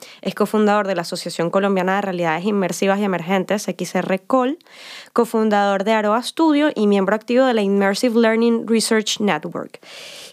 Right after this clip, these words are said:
Y, mm, lo que tiene, lo que me cuenta Juan Manuel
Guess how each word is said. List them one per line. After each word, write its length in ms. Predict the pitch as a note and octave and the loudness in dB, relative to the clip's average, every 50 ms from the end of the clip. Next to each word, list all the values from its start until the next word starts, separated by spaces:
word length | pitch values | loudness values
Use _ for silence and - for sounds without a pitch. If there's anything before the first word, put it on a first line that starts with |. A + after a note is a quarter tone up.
| _ _ | _ _
Y, 280 | - C#4 C#4 C#4 C4+ C4+ | 4 6 6 8 8 6
mm, 460 | C4 B3+ B3+ B3+ B3+ B3+ B3 B3 B3 B3 | 6 6 6 6 6 6 4 4 4 4
lo 100 | B3+ B3 | 4 2
que 120 | B3 B3 | 2 2
tiene, 320 | B3+ C4+ C#4+ D4+ D#4 D4+ | 2 2 4 2 2 2
lo 80 | - B3+ | 2 2
que 80 | A#3+ A#3 | 2 2
me 100 | G#3+ - | 2 2
cuenta 260 | C#4+ F4+ G4+ G4 C#4+ | 2 2 2 0 0
Juan 200 | A3 A#3 A3 G3+ | 0 0 0 2
Manuel 460 | G#3 G#3+ B3+ B3 G#3 G3 A3 C4 C#4 | 2 2 2 2 2 0 0 -2 -4